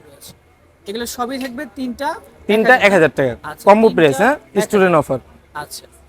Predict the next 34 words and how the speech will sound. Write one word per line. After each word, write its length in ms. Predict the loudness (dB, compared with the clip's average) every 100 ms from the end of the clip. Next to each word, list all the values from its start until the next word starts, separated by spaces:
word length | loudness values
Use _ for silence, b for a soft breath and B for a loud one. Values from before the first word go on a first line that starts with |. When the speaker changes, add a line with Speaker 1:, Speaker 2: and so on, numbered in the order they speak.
| _ _ _ -20
Speaker 1:
দেখেন, 240 | -20 -20 -20
প্রচুর 360 | -12 -12 -10 -14 -12
পরিমাণে 340 | -12 -10 -12
কিন্তু 220 | -14 -14 -14
টি-শার্টের 380 | -14 -14 -12
স্যাম্পল 360 | -12 -12 -12 -14
রয়েছে। 340 | -12 -12 -12 -14 -16 _ _ _ _
দেখেন, 260 | -20 -20 -20 _ _ _ _ -20 -20 -16
অনেক, 320 | -12 -12 -12 -12
অনেক 200 | -14 -14
কালেকশন। 380 | -16 -16 -20 -20 _ -2
Speaker 2:
তিন 140 | 0 0 0
পিস 220 | -2 0
এক 160 | 2 4
হাজার, 280 | 6 6 4 -2
সাইজ 240 | 2 2 4
থাকবে 220 | 2 2
তিনটা, 420 | 2 2 6 4 6
এম, 260 | 4 4 2
এল, 200 | 4 4 4
এক্সএল, 380 | 0 2 -2
হ্যাঁ? 260 | 2 2 2
Speaker 1:
আচ্ছা। 360 | 0 -8 -16 -20 _ _ -2
Speaker 2:
যার 280 | 6 8 6 2
যেটা 200 | 0 4
লাগবে 260 | 6 6 4
দ্রুত 300 | 4 2 4 2 2
যোগাযোগ 340 | 0 0 0
করবেন, 220 | 0 0 0
কারণ 140 | -2 -4 -10 _ _ _ 2
প্রোডাক্ট, 280 | 4 4 2 -16 _
সীমিত 300 | -8 -2 2
প্রোডাক্ট 340 | 2 2 2 2
তো। 200 | 2 2